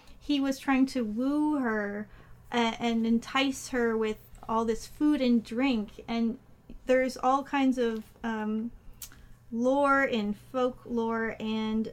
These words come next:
uh, mythology that you're not supposed to eat or drink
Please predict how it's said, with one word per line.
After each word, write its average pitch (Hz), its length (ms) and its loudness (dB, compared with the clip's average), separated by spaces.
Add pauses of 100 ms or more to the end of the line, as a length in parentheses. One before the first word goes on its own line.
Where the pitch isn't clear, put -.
uh, 220 220 -2
mythology 220 840 -2
that 214 240 -4
you're 220 160 -2
not 220 300 -2
supposed 240 500 -4
to 240 220 -4
eat 240 260 -4
or 214 160 -4
drink 226 640 -4